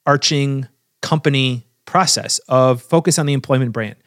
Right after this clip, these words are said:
focus on why Brad staffing company, why Matt staffing company, focus on why they'd wanna go to work for you. What's their frustrations right now? Showcase some testimonials, build that employment brand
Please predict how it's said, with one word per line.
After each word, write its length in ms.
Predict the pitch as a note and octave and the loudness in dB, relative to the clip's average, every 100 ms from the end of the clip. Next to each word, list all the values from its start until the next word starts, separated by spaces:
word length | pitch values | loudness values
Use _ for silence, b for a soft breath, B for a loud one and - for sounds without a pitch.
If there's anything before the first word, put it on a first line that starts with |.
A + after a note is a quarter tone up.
| _ _ _ | _ _ _
focus 320 | E3+ E3+ D3+ | 0 2 2
on 240 | D3 B2 | 0 0
why 280 | A2+ B2 C3+ | 2 4 4
Brad 320 | B2+ A#2+ G#2 | 2 -2 -4
staffing 380 | - A2+ G2+ - | -4 -6 -8 -10
company, 320 | - A2+ - B2+ | -14 -16 -18 -6
why 260 | B2 C#3+ | 2 4
Matt 280 | C#3 C3 B2 | 4 0 -2
staffing 400 | - A#2+ G#2 A2 | -4 -8 -12 -18
company, 440 | - A#2+ C3+ C3 _ _ _ _ _ | -20 -20 -20 -20 _ _ _ _ _
focus 340 | _ F3+ F3+ D#3+ | _ 0 0 0
on 200 | D3 B2+ | 0 2
why 180 | C3+ D#3 | 2 2
they'd 140 | D3+ | 2
wanna 220 | D3 C#3+ | 2 2
go 160 | C3+ C3 | 2 2
to 60 | |
work 220 | B2 B2 A#2+ | 2 0 -2
for 160 | - | -4
you. 220 | A#2 A2 - _ _ | -6 -6 -10 _ _
What's 200 | C#3 D3+ | -2 2
their 120 | E3 | 2
frustrations 680 | D3 D#3 - B2 C#3 C3 A#2 | 2 0 0 2 0 0 -6
right 160 | A2+ - | -10 -12
now? 160 | - - | -18 -8
Showcase 400 | - D3+ F3 D#3 | -4 0 0 0
some 120 | D3+ | -2
testimonials, 760 | - D3+ D3+ C#3 C3 A#2 G2+ | -2 -2 0 0 0 -2 -6
build 340 | - - F3 A3 | -4 4 4 6
that 120 | G#3 | 2
employment 560 | F#3 - E3 E3 D#3 C3 | 2 -2 -2 -2 -4 -6
brand 480 | A#2 D#3+ D3 - | -4 -2 -4 -8